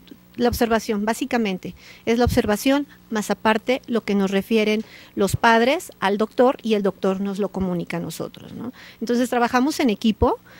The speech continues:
con la finalidad de dar, eh, la mejor atención a los, a los jóvenes, ¿no? Este,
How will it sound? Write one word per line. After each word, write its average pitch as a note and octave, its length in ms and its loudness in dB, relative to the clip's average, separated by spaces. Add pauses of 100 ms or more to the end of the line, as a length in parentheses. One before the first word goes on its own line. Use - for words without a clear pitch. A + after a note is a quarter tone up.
(140)
con A#3 160 -2
la A3+ 80 0
finalidad A3 540 0
de C4+ 120 0
dar, A3+ 380 -2
eh, A3+ 100 -4
la G#3+ 140 2
mejor A3 260 0
atención G#3 460 -2
a F#3+ 60 -6
los, F#3+ 340 -12
a G3 80 -4
los F#3+ 160 -6
jóvenes, F3+ 460 -2
¿no? G3 240 -4 (420)
Este, G#3 880 -2